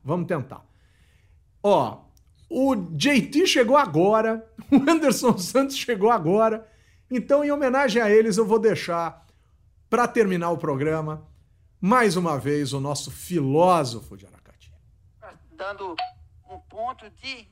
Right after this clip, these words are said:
Speaker 2: democracia. E o que é democracia? Muita gente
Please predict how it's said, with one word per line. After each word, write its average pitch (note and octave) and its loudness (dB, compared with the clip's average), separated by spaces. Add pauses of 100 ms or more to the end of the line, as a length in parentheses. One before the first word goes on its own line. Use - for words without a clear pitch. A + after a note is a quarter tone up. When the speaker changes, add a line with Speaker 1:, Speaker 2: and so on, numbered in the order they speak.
Speaker 2:
democracia. G#3 -10 (340)
E - -12
o C4 -10
que - -10
é B3+ -6
democracia? G#3+ -8
Muita C4 -12
gente C4 -16